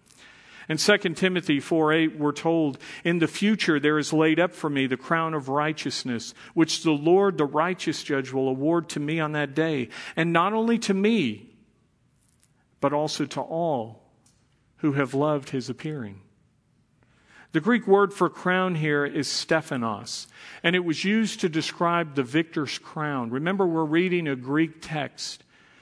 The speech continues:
And the Olympics are something that were called the Greek Games. If you remember back in two thousand and four, when the Olympics were back in Greece,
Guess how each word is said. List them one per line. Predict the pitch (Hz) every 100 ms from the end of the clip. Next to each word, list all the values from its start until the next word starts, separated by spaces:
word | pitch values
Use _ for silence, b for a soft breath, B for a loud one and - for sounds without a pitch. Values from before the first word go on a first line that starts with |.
| b b b
And | 160
the | 156
Olympics | 151 170 202 180 151 160
are |
something | 143 170 156 160 156
that | 147 147
were | 143
called | 139 160 151 147
the | 135
Greek | 135 147 143
Games. | 147 156 151 123 113
If | 127 -
you | 165
remember | 156 156 170 175
back | 151 160 -
in | 139
two | -
thousand | 170 165 160 131 147
and | 135
four, | - 165 160 151
when | 143
the | 139
Olympics | 135 151 165 165 -
were | 135
back | 120 151 156
in | 151 135
Greece, | 131 143 139 120 -